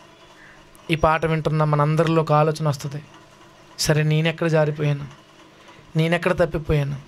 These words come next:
నేను ఎలా రావాలి దేవుని సన్నిధికి? ఆయన నన్ను చేర్చుకుంటున్నాడా, దూరం పెడుతున్నాడా?"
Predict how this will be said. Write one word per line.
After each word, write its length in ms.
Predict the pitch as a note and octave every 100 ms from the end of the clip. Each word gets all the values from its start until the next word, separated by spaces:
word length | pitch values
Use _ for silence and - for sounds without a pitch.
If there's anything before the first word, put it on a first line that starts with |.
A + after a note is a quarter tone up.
| - - - - - - - - -
నేను 140 | D#3
ఎలా 160 | D3 D#3
రావాలి 340 | D#3 D#3 D3
దేవుని 240 | C#3 D3 C#3+
సన్నిధికి? 540 | C#3+ D3+ C#3+ - - - - C3 - - - - - - - -
ఆయన 180 | D#3+ E3+
నన్ను 260 | E3+ -
చేర్చుకుంటున్నాడా, 640 | E3+ E3+ - F3 E3 D#3+ D#3
దూరం 320 | D#3 D#3 D#3+
పెడుతున్నాడా?" 640 | D3+ D3 D3 C#3 C#3 D3